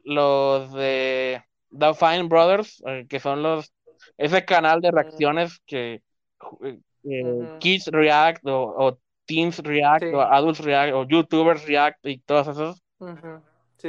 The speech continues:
Speaker 2: sí, sí.
Speaker 1: Eh, los que manejan ese canal, bueno, ya compañía grande, eh, fueron, ah, eh, escritores y directores de esta película para
Speaker 2: Ok.
Speaker 1: adolescentes,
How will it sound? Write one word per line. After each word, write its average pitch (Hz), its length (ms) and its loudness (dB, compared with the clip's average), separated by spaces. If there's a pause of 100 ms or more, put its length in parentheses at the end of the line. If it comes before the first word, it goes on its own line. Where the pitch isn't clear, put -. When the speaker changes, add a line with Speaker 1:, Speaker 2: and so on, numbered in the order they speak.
(160)
Speaker 2:
sí, - 20 -
sí. 123 140 -4
Speaker 1:
Eh, 117 420 -4
los 147 560 4
que 135 580 0
manejan 147 600 -2
ese 151 280 -2
canal, 139 400 -2
bueno, 127 200 -2
ya 120 260 0
compañía 131 540 -2
grande, 139 460 -2 (760)
eh, 127 180 -2 (200)
fueron, 147 680 2 (380)
ah, 143 240 2
eh, 120 680 -2 (200)
escritores 151 800 0
y 143 80 -2
directores 139 600 0 (120)
de 120 340 -2
esta 139 240 -2
película 127 540 -4 (600)
para 139 260 4
Speaker 2:
Ok. 131 280 0
Speaker 1:
adolescentes, 147 520 -2